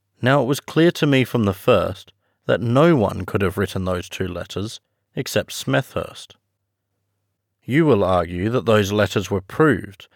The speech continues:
not to have been written by the man in the dock. Exactly. Remember, Kershaw was a careless man. He had lost both envelopes.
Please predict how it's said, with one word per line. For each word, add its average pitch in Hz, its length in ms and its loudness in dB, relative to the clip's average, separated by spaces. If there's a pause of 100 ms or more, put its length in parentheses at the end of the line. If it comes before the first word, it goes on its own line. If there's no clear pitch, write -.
(140)
not 151 180 2
to 170 100 2
have 139 120 2
been 135 200 4
written 95 400 0
by 90 120 4
the 87 120 -2
man 87 320 0
in 85 100 -8
the 95 100 -8
dock. - 520 -4 (840)
Exactly. 101 920 -4 (760)
Remember, 120 640 0 (440)
Kershaw 131 540 2
was 104 200 0
a 107 60 0
careless 147 600 0
man. 98 320 -12 (640)
He 147 120 2
had 156 100 6
lost 104 340 2
both - 240 -4
envelopes. 117 800 -2